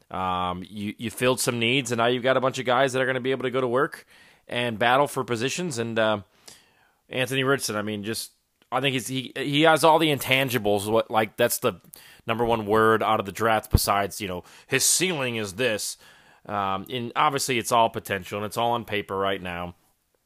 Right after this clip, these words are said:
And you don't know until these guys play, and, and you really can't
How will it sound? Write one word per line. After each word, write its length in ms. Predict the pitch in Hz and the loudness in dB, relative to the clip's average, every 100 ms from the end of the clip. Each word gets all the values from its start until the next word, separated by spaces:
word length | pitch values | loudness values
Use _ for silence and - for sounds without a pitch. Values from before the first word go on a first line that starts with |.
| - | -12
And 100 | 123 | -6
you 60 | 117 | 2
don't 220 | 123 127 | 2 2
know 180 | 120 113 | 2 0
until 180 | 107 107 | -2 -6
these 180 | 101 | -6
guys 240 | 92 104 98 | -4 -4 -4
play, 460 | - 95 92 95 | -8 -6 -4 -4
and, 140 | 90 87 - - | -6 -10 -20 -12
and 80 | 110 | -6
you 80 | 107 | 0
really 240 | 131 135 | 0 0
can't 480 | - 131 120 113 - | -4 -6 -4 -6 -12